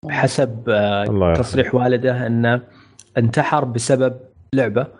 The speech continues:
Speaker 1: ونشر صور للعبة وطلعت اللعبة هي لعبة اسمها ديزني ماجيك كينجدومز. آه، غال-، لعبة يعني تلعب في عوالم ديزني وتمشي فيها. وجيم لوفت طبعًا مطور جوال معروف، يعني مرخصين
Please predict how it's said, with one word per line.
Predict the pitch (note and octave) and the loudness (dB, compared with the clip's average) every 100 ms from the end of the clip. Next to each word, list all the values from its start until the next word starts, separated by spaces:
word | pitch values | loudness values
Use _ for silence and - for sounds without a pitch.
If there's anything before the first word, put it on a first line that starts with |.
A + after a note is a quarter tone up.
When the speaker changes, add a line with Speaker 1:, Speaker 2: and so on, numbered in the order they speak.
| - _ | -20 _
Speaker 1:
ونشر | C3 C3+ C#3 D3 | 0 0 2 0
صور | - D3 B2+ | 0 0 0
للعبة | A#2+ B2+ C3 B2 | 0 0 0 -2
وطلعت | A#2+ A#2+ A#2+ B2 | 0 -2 -2 -4
اللعبة | A#2+ A#2 | -4 -2
هي | G#2+ A2 G#2 D#2+ - _ _ - | -2 -2 -2 -6 -12 _ _ -4
لعبة | B2+ A#2+ A2+ A2+ G#2 | 0 0 2 2 2
اسمها | - A2+ | 0 -2
ديزني | G#2+ A#2+ A#2 | 0 0 2
ماجيك | A2 G#2+ G#2 | 2 2 0
كينجدومز. | - A2+ A#2 A#2+ - - _ _ _ | -6 -10 -10 -12 -14 -18 _ _ _
آه، | F#2+ A#2 | -4 0
غال-، | B2 F2+ A2+ | 0 0 0
لعبة | C#3 A#2+ A#2+ | 0 2 2
يعني | A2+ A2 A#2 | 2 0 -4
تلعب | A#2 A#2+ A2 - | -2 -2 -2 -2
في | A#2 | -2
عوالم | A2 A#2 A2+ G#2 | 2 2 2 0
ديزني | G#2+ A2 A2 G#2 G2+ - - - _ | -2 -2 -2 -4 -4 -10 -20 -20 _
وتمشي | B2 - A#2 | 0 0 -2
فيها. | A#2+ A#2 C3 | -2 0 -2
وجيم | C3+ C3 C3+ F3 D3 | 0 0 2 2 0
لوفت | D3 - | -2 -2
طبعًا | C3+ | -2
مطور | B2+ B2+ B2 A#2 | -2 -2 -2 -2
جوال | A2 A#2 A#2 G#2 | -2 0 2 0
معروف، | G2+ G2+ G#2+ - | -2 -4 -8 -8
يعني | G2+ G#2 G#2+ | -6 -4 -4
مرخصين | G#2 G2 A2+ - - A#2 G#2 G2+ | -2 -2 -4 -4 0 0 2 -2